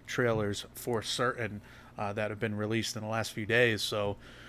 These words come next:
a lot to talk about, including Barbenheimer first reactions, and, and that's what's coming down the pike next week with a Barbie film study, with an Oppenheimer film study. We're doing those back to back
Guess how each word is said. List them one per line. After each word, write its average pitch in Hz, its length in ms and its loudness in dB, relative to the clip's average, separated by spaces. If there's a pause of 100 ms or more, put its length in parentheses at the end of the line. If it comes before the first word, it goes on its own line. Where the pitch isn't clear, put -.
(220)
a 110 120 4
lot 123 460 8
to - 80 0
talk 135 340 8
about, 135 360 10
including 135 960 4
Barbenheimer 131 840 12
first 127 380 2
reactions, 127 800 8
and, 117 320 2
and 117 160 2
that's 127 260 6
what's - 360 4 (520)
coming 127 380 6
down 123 180 10
the 120 100 6
pike 127 520 6
next 127 340 2
week 120 300 6
with 110 120 2
a 117 60 2
Barbie 123 420 8
film 123 300 0
study, 120 500 4
with 113 140 4
an 104 80 -2
Oppenheimer 120 580 6
film 123 280 0
study. 120 340 2
We're 110 100 0
doing 113 220 0
those 120 220 2
back 117 300 4
to 117 80 0
back 113 380 2